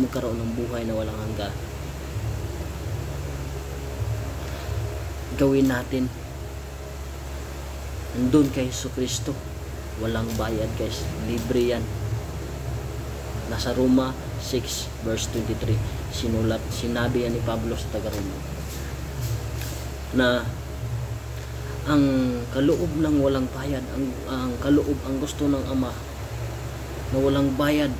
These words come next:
para sa lahat ng mga tao ay buhay na walang hanggan na kay Kristo Jesus, na kay Jesus Christ, guys. Wala nang sinuman, wala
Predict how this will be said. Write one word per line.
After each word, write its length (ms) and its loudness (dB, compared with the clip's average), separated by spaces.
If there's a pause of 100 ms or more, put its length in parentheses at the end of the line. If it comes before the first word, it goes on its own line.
(520)
para 160 -4
sa 160 0
lahat 240 2
ng 120 2
mga 200 0
tao 280 0 (2500)
ay 160 4
buhay 400 6
na 160 4
walang 200 0
hanggan 400 -2 (760)
na 160 -2
kay 80 0 (160)
Kristo 320 0
Jesus, 560 0
na 160 -2
kay 160 -2
Jesus 400 -2
Christ, 320 0
guys. 320 -2 (880)
Wala 160 2
nang 160 2
sinuman, 440 2 (920)
wala 100 -4